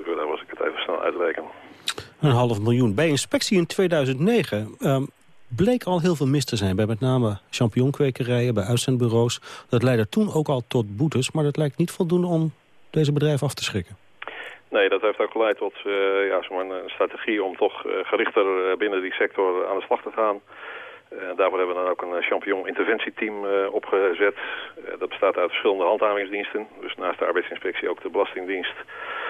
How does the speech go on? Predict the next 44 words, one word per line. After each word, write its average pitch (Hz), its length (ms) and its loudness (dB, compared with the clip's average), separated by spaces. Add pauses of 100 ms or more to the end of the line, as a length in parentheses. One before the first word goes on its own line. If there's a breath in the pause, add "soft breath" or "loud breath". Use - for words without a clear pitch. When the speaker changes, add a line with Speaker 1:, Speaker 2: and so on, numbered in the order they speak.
(220 loud breath)
Speaker 1:
eh, 87 300 0
het 82 100 -8
U 95 140 -2
W 87 120 2
V, 98 260 4
het 87 240 -10
werkbedrijf 87 560 -4
U 92 60 -14
W 87 160 -8
V, 90 60 -12
eh, 85 1200 -2
Sociale 92 280 0
Verzekeringsbank. 90 720 0 (260)
Eh, 90 520 -6
ook 98 80 -8
de - 60 -12
politie, 104 560 -2
eh, 98 160 0
is 98 100 -2
actief, 95 380 -4
eh, 101 100 2
binnen 98 240 -4
zo'n 92 140 -6
interventieteam. 98 640 -4 (640 loud breath)
En - 80 -2
dat 95 60 2
betekent 95 280 2
dat 90 100 2
je 101 80 -4
met 98 140 0
die 92 100 -8
dienst 101 300 -4
gezamenlijk, 107 580 0
zeg 104 140 0
maar, 98 160 0
zo'n 92 120 0
bedrijf, 98 380 2
eh, 98 80 -2
stevig 92 340 0
kunt 98 140 -6
aanpakken. 101 440 2
Eh, 104 60 -8
de 101 300 -6
Belastingdienst, 92 540 0